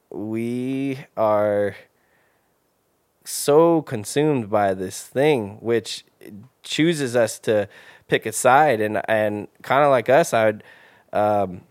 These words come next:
I love that we're kind of, kind of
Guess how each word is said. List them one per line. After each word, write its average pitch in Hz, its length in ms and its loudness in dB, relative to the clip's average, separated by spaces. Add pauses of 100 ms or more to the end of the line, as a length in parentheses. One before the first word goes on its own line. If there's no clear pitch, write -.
(680)
I 107 200 0
love 120 560 4
that 107 220 0
we're 107 140 -2
kind 123 280 0
of, 104 340 0 (1500)
kind 135 240 2
of 120 140 0